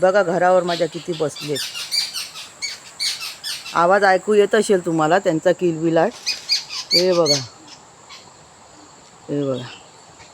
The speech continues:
वरती बसलेत कसे. सुपारीला पण पोय आली ना, ती सुद्धा टोचून टोचून खातात. खाली मांजर बसलेत ना, म्हणून वरून ओरडतात आहेत. हे बघा,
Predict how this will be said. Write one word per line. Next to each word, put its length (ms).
वरती 340
बसलेत 420
कसे. 280
सुपारीला 520
पण 200
पोय 340
आली 220
ना, 160
ती 100
सुद्धा 340
टोचून 360
टोचून 380
खातात. 300
खाली 280
मांजर 420
बसलेत 540
ना, 160
म्हणून 300
वरून 320
ओरडतात 600
आहेत. 320
हे 100
बघा, 240